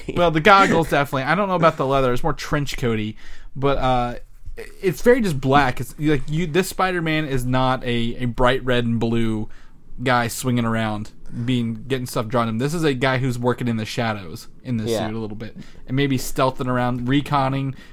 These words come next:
Speaker 2: before Mysterio sees him.
Speaker 1: Yeah, this really just, uh, raises questions of just why and how did he get into a different suit? You know, we, we kind of think maybe Spider-Woman might possibly show up into this, you know,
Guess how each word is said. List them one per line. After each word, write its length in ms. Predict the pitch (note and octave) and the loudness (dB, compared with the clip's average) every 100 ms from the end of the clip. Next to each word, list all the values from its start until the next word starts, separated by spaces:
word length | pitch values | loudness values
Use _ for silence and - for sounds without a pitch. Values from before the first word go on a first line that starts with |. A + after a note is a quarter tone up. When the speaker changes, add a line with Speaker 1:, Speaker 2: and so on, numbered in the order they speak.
| - | -8
Speaker 2:
before 300 | C3+ D#3 C#3 | -6 0 0
Mysterio 680 | B2+ - - C3 B2+ A#2+ A#2 | 0 -2 0 2 2 0 -2
sees 300 | - C3 C#3+ | -4 -4 -4
him. 180 | D3 - - - - - - | -6 -6 -4 -2 -2 -4 -4
Speaker 1:
Yeah, 300 | C3+ C3 A#2+ | 2 4 6
this 260 | B2+ D#3+ | 4 4
really 240 | F3 G3 G3 | 4 6 8
just, 260 | D#3+ - | 6 4
uh, 380 | D#3 C#3 C3+ A#2 | 8 10 10 6
raises 440 | C#3 C3+ C3+ B2 B2 | 2 4 4 4 -2
questions 500 | - B2+ B2 C#3 A#2+ | 2 2 2 -2 -2
of 100 | A#2 | -2
just 260 | A2 A#2 - - - - - - - | -2 -6 -6 -12 -12 -12 -16 -16 -4
why 320 | B2 A#2 B2+ | 2 6 6
and 120 | C3 | 6
how 300 | A#2 A#2+ B2 | 6 6 6
did 140 | A#2 A2+ | 4 -2
he 100 | G#2+ | -2
get 260 | A#2 A#2 | 0 0
into 280 | A2+ - A2+ | -2 -4 -4
a 40 | |
different 360 | G#2+ A2+ A2 G2 | -2 -4 -4 -4
suit? 280 | - A2+ G2+ | 0 0 0
You 80 | B2+ | 0
know, 160 | A#2+ | 2
we, 200 | B2 B2+ | 4 2
we 140 | C#3 C#3 | 2 -2
kind 260 | C#3+ D3+ | 0 0
of 100 | C#3+ | 0
think 300 | B2 D3 C3+ | -2 -4 -4
maybe 180 | C3 B2 | -2 -2
Spider-Woman 840 | A2+ - A2+ B2+ C3 C3 C3+ C3+ C3+ - - - | -2 -2 0 0 0 0 -2 -4 -6 -12 -18 -6
might 180 | A2+ - | -6 0
possibly 400 | A#2+ B2 - B2+ | 2 2 0 -2
show 240 | C3 B2 | 2 2
up 100 | A#2+ | 2
into 200 | B2 B2 | 0 0
this, 360 | B2 B2 A#2+ A#2+ | 0 0 -2 -4
you 60 | |
know, 240 | A2+ A2 | -4 -2